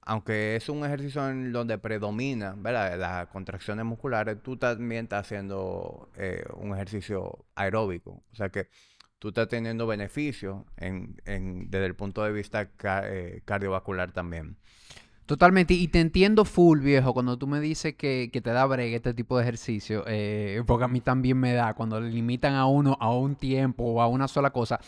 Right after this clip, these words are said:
Speaker 2: Pero lo que quiero es que esa persona que quizá no está haciendo nada o que quiere algo rápido para comenzar a accionar,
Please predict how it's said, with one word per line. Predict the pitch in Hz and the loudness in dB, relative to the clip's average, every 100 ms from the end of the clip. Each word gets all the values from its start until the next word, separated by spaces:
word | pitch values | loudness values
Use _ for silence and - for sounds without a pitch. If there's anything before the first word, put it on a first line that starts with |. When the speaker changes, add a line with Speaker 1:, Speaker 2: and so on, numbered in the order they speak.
| - - - | -16 -20 0
Speaker 2:
Pero | - 165 | 4 6
lo | 170 | 6
que | 170 165 | 2 0
quiero | 208 220 220 | 2 4 2
es | |
que | 208 170 | 4 2
esa | 175 202 | 4 2
persona | 190 160 156 135 123 | 0 0 0 2 0
que | 123 120 | -4 -8
quizá | 123 - 143 147 160 - - - - - _ - | -8 0 4 6 4 0 -20 -20 -20 -20 _ -2
no | 127 139 | 2 2
está | 139 | 2
haciendo | 131 143 143 139 | 0 -2 -4 -2
nada | 117 107 107 104 - | -2 -2 -2 -2 -2
o | 113 | -6
que | 131 117 | -6 -10
quiere | - 151 175 196 196 | -8 -2 0 2 2
algo | 156 160 156 135 | 2 2 0 0
rápido | 131 120 117 117 113 | 2 2 2 0 0
para | 117 113 | 0 0
comenzar | 117 120 120 139 | -2 -2 0 -2
a | |
accionar, | 147 151 131 104 | -2 -2 0 -2